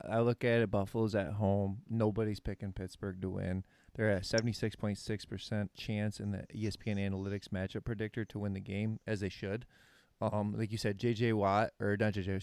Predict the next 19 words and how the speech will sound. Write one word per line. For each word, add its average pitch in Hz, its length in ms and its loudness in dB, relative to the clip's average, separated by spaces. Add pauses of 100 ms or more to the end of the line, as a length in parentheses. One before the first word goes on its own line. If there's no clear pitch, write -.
(120)
T - 120 -8
J 120 140 6
Watt 101 260 4
being 113 240 0
out 110 240 2
is 95 120 -4
huge. 117 640 0 (420)
Um, 101 320 4
you 107 60 4
know, 104 140 6
Minkah 113 260 2
Fitzpatrick 107 640 2
questionable. 110 480 2
He's 107 120 2
probably 101 220 4
gonna 98 160 0
play. 101 460 2 (420)
But 107 240 6 (100)
th-, - 140 -8